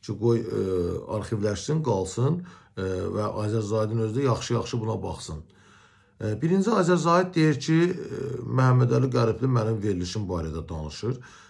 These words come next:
Mən onun verilişini, bu təkərlərini də, özü bilmirəm, indi təkərdədir deyəsən, özü də düşüb təkərə, çünki belə böhtan danışır. Bu təkər layihələrini əvvəl yarananda, e, konkret epizodları üzrə tənqid eləmişəm.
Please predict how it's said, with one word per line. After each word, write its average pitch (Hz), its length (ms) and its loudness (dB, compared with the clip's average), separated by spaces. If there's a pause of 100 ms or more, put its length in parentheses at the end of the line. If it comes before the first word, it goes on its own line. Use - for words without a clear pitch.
(120)
Mən 175 160 2
onun 208 200 6
verilişini, 156 580 6 (320)
bu - 100 -14
təkərlərini 120 680 4
də, 123 100 2 (160)
özü 113 220 0
bilmirəm, 95 320 -2
indi 92 160 -4 (160)
təkərdədir 107 640 -2
deyəsən, 90 340 -2 (320)
özü 104 160 -4
də 95 80 -6
düşüb - 240 -10
təkərə, 101 400 -4 (320)
çünki 92 240 -6
belə 101 180 0 (180)
böhtan 95 360 -4
danışır. 85 400 -8 (400)
Bu 123 80 -2
təkər 156 460 0 (180)
layihələrini 123 720 4 (560)
əvvəl 156 320 2
yarananda, 120 560 4 (560)
e, 98 160 -4 (160)
konkret 139 400 0
epizodları 123 720 0
üzrə 92 260 -4
tənqid 110 400 -2
eləmişəm. 120 520 0